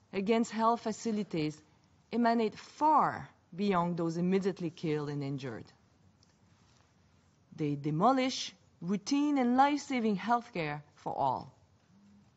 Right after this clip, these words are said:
They make life impossible. Full stop.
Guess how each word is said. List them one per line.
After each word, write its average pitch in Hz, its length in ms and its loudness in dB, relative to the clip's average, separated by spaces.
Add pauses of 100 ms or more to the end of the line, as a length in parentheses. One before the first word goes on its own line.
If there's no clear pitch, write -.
(680)
They 220 80 -2
make 247 240 2
life 208 420 2 (140)
impossible. 160 800 -8 (1200)
Full 156 180 -10
stop. - 320 -16